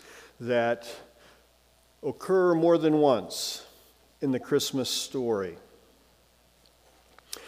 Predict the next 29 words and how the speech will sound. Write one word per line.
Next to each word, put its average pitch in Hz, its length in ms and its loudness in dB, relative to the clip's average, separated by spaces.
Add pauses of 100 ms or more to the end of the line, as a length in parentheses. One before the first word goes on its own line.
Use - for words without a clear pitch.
(160)
Let's 151 200 2
pray 160 320 4
and 143 80 4
ask 143 240 2
for 143 80 -2
God's 123 340 2
blessing 127 560 0
on 120 140 -2
His 117 160 -8
word 127 240 -2
this 120 180 -6
morning. 127 240 -2
Father, 156 480 4
as 135 160 0
we 156 140 0
come 147 320 0
before 143 400 -2
you, 131 180 -2
may 127 220 0
we 127 160 -4
recognize 113 880 -4
that 107 160 -6
as 107 160 -8
Almighty 120 460 -4
God, 110 420 -2 (680)
you 120 120 -6
care 127 380 -2
about 120 400 4
us. 123 500 0